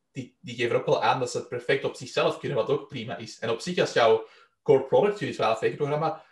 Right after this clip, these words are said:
als dat in de backend al goed in elkaar zit, als de content duidelijk is en gestructureerd is, dan heb je nadien ook minder werk. En dat maakt voor jullie natuurlijk jullie business ook een stukje meer schaalbaar. Want als je dan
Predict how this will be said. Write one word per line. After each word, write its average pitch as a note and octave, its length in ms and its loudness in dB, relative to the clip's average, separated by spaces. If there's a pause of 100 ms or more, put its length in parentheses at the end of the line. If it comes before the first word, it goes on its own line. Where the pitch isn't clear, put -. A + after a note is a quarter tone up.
(160)
als C3 140 0
dat B2 100 4
in A#2+ 60 -2
de G#2+ 120 -2
backend D3+ 340 2
al A#2+ 140 0
goed B2+ 120 -8
in A2+ 80 -10
elkaar A2 320 0
zit, F3 160 -6
als A#2+ 100 -6
de A2+ 120 -6
content - 480 -2
duidelijk C3+ 340 -2
is - 80 -14
en A#2+ 80 -4
gestructureerd - 580 -8
is, A#2 160 -14
dan A#2+ 120 -6
heb A2+ 100 -4
je A2 60 -12
nadien A#2 280 -4
ook B2+ 100 -6
minder A#2+ 320 -8
werk. - 360 -6 (100)
En - 100 -12
dat A2+ 80 -2
maakt A#2+ 180 0
voor C3+ 140 -12
jullie C#3+ 160 -4
natuurlijk D3+ 300 -6
jullie A2+ 160 -8
business B2+ 260 -6
ook B2 180 -6
een B2+ 80 -8
stukje B2 300 -12
meer A2+ 160 -4
schaalbaar. G#2+ 640 -6 (380)
Want A#2 140 -8
als A2+ 120 -2
je C3 80 -2
dan A#2+ 240 -2